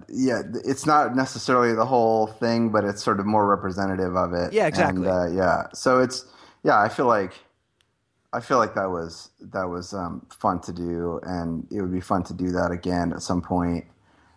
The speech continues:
Speaker 1: I think we started, I don't think on the last tour, I don't think we played that song very much at all. I think we did, if we did, we did the shorter version.
Speaker 2: Yeah.
Speaker 1: But, um, but yeah, uh,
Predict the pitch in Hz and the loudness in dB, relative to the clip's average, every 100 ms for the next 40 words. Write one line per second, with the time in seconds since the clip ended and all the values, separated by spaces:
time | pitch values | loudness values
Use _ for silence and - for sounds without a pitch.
0 | - - 101 104 95 - 101 92 87 - | -8 -2 0 2 2 4 4 4 2 0
1 | 117 175 123 127 120 101 92 95 101 - | 0 2 0 -2 0 2 2 4 4 2
2 | - 95 92 117 117 - 92 98 95 87 | 0 2 2 0 -4 -12 -4 -2 -2 -2
3 | - 98 90 90 87 87 - 90 90 87 | 0 0 0 -2 -2 -6 -4 -2 0 0
4 | 92 - - 95 92 - 98 110 98 101 | -2 -8 -6 -2 0 0 0 2 4 4
5 | 92 90 87 85 87 95 92 87 90 90 | 4 2 2 0 -2 2 2 2 2 0
6 | 90 90 95 _ _ _ 117 101 87 82 | -2 -4 -6 _ _ _ -10 -10 -10 0
7 | 95 95 95 90 90 92 _ _ _ _ | 2 4 4 4 2 -2 _ _ _ _
8 | _ _ _ _ - - _ 104 85 98 | _ _ _ _ -20 -20 _ 4 6 6
9 | 92 90 - 107 104 101 98 | 6 4 4 6 6 4 2